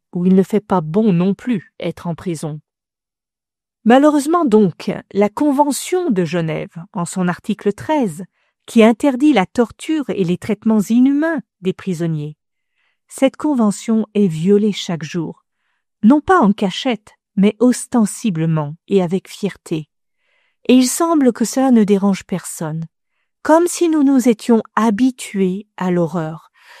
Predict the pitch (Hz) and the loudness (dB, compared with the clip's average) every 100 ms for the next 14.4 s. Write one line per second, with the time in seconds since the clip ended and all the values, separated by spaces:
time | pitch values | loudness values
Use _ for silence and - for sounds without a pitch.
0 | - 254 240 - 277 226 240 311 320 311 | -4 2 2 2 4 6 6 4 0 0
1 | 294 262 226 - 285 247 190 - 208 - | 0 0 0 -4 -2 0 0 0 -4 -2
2 | 285 214 175 170 175 202 202 226 202 - | -4 -2 -2 0 2 2 4 2 0 -2
3 | 175 - 170 196 - 302 - - _ - | -8 -6 -4 -4 -4 -8 -8 -20 _ -8
4 | 294 302 - 285 240 262 294 285 214 208 | -4 -4 -2 -2 2 2 2 2 2 2
5 | 170 220 240 240 208 196 202 175 - - | 2 4 6 6 4 2 0 -2 -6 -4
6 | 208 196 175 175 175 208 202 190 175 160 | -2 2 2 2 6 6 8 6 2 -2
7 | 151 _ - 156 - _ _ _ _ _ | -4 _ -10 -10 -12 _ _ _ _ _
8 | _ - _ 214 240 - - 320 - - | _ -20 _ 2 2 2 2 2 2 -2
9 | - 196 208 - 226 214 196 220 196 202 | 0 2 2 2 2 4 4 4 4 2
10 | 214 - 196 - - 202 _ 190 175 - | 0 -4 -4 -4 -6 -6 _ -6 -6 0
11 | 208 190 160 208 196 190 175 - 175 _ | 4 4 6 4 4 2 -2 -6 -12 _
12 | - 180 165 - 170 156 - _ _ _ | -4 -2 -2 -4 -6 -6 -10 _ _ _
13 | _ _ _ _ _ _ - 214 - 214 | _ _ _ _ _ _ 0 0 2 0
14 | 233 277 214 | 2 2 2